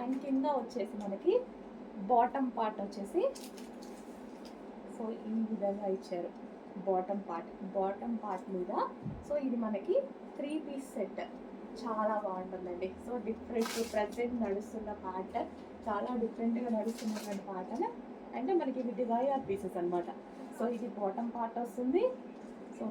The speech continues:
బాటమ్ పార్ట్కి ఇది వచ్చేసి మనకి త్రీ పీస్ సెట్, బ్లౌజ్ వస్తుంది, దాని మీద కోట్ వస్తుంది. ఓకే, and ఇందులో కలర్స్ కూడా ఉన్నాయి. నెక్స్ట్ వచ్చేసి వైన్ కలర్. So, అదే విధంగా మనకి ఇది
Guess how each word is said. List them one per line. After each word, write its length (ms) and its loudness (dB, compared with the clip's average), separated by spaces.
బాటమ్ 400 2
పార్ట్కి 360 4
ఇది 160 2
వచ్చేసి 360 -2
మనకి 320 0
త్రీ 240 2
పీస్ 180 -4
సెట్, 200 2
బ్లౌజ్ 360 2
వస్తుంది, 380 -2
దాని 180 2
మీద 140 0
కోట్ 280 6
వస్తుంది. 300 -4
ఓకే, 120 6
and 140 4
ఇందులో 280 0
కలర్స్ 320 2
కూడా 220 6
ఉన్నాయి. 280 4
నెక్స్ట్ 340 -2
వచ్చేసి 320 4
వైన్ 360 2
కలర్. 280 -2
So, 60 -4
అదే 180 4
విధంగా 360 2
మనకి 240 0
ఇది 120 2